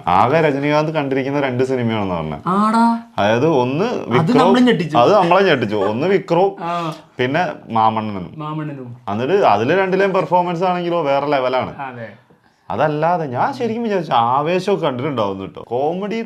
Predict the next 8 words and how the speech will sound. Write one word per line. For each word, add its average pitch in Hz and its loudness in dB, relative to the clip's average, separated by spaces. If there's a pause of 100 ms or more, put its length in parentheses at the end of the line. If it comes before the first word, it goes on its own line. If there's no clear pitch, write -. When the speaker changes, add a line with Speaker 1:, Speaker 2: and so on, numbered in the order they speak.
Speaker 1:
ട്രാക്ക് 214 -2
ഇതുവരെ 202 -2
കണ്ടിട്ടില്ല 156 -2
എന്ന് 131 -4
പറഞ്ഞ 101 -4
ആള്. 92 -6 (440)
Speaker 2:
അത് 160 -4
കണ്ടിട്ട് 240 0